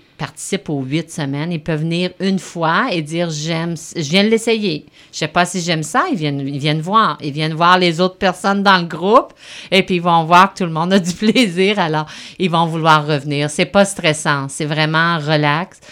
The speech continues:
C'est autour d'une grande table et, euh, tout le monde a l'occasion de poser ses questions. Alors, c'est pas, euh, comme à l'éco-, à la petite école, là,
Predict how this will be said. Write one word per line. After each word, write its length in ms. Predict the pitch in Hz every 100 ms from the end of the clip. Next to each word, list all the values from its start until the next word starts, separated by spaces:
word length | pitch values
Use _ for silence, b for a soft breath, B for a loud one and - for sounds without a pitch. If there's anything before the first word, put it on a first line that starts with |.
| B
C'est 220 | - 175 180
autour 320 | 175 196 196
d'une 220 | 175 170
grande 340 | 156 165 170
table 520 | - 151 151 180 214 208 B B B
et, 340 | 170 175 170 175
euh, 720 | 160 156 147 143 156 131 110 - _ _ _ _ _ _
tout 80 | -
le 60 | 208
monde 260 | 208 220 208
a 100 | 175
l'occasion 500 | 170 165 165 156 170
de 80 | 175
poser 400 | 160 170 156 165
ses 220 | 160 156
questions. 580 | 151 151 - - 127 147 _ _ _ _
Alors, 540 | 156 151 151 151 156
c'est 340 | 151 - 135 -
pas, 440 | 165 156 160 170
euh, 260 | 147 135 131 -
comme 180 | 160 160
à 100 | 151
l'éco-, 300 | 151 151 -
à 80 | 156
la 140 | 147
petite 240 | 143 - -
école, 380 | 165 - 254 339
là, 180 | 339 392